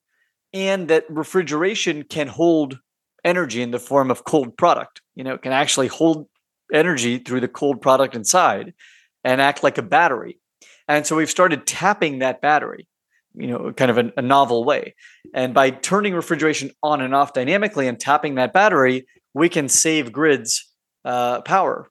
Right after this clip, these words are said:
We can turn power off when the grid needs it for some other emergent use, particularly when weather events or storms or extreme, uh, you know, use, uh, causes the shortage of electricity. And that's, you know, how we can enroll these pieces of equipment into demand response,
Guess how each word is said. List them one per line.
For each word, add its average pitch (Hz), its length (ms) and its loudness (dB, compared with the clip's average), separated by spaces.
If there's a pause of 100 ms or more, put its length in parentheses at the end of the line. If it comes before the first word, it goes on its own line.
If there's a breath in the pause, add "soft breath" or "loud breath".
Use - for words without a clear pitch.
(100)
We 131 120 -6
can 123 160 -8
turn 151 280 2
power 139 320 4
off 127 340 2
when 127 160 -8
the 120 40 -6
grid 135 200 -2
needs 131 240 -6
it 131 160 -4
for 131 80 -6
some 123 340 -2
other 120 380 2
emergent 123 420 -2
use, 117 240 -6
particularly 135 460 2
when 120 240 2
weather 170 240 4
events 147 420 0
or 104 60 -14
storms 151 580 0
or 113 140 0
extreme, 135 540 -2 (440 soft breath)
uh, 117 360 4 (120)
you 139 160 -8
know, 120 80 0
use, 147 500 0 (260)
uh, 120 260 0
causes 120 440 0
the 117 80 -2
shortage 123 600 0
of 127 100 -4
electricity. 127 600 0 (460 soft breath)
And 131 100 0
that's, - 460 0 (160)
you 143 80 -10
know, 120 100 -2
how 131 160 4
we 131 120 -2
can 135 140 -6
enroll 127 340 0
these 127 200 -4
pieces 135 240 0
of 120 80 -6
equipment 185 340 0
into 139 160 -8
demand 131 400 -2
response, - 560 -6